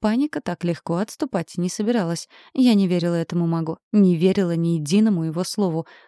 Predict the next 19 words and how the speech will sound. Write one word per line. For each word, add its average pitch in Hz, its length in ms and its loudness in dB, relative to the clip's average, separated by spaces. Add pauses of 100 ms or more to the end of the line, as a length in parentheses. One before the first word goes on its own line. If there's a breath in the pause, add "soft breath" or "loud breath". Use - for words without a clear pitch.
(120 loud breath)
кожей 180 380 2
чувствовала 165 640 -4
подвох 170 520 -4 (120)
и 190 160 0
всё - 260 -6
же 156 100 -4
постаралась 175 600 -6
взять 160 480 -6
себя 165 340 -4
в 156 80 -8
руки, 160 320 -8 (300 soft breath)
спрятать 175 560 -4
страх 196 340 -4
за 170 120 -6
привычной 165 480 -4
маской 170 300 -4
равнодушия. 170 680 -4 (500 soft breath)
А 202 160 4
маг 175 460 0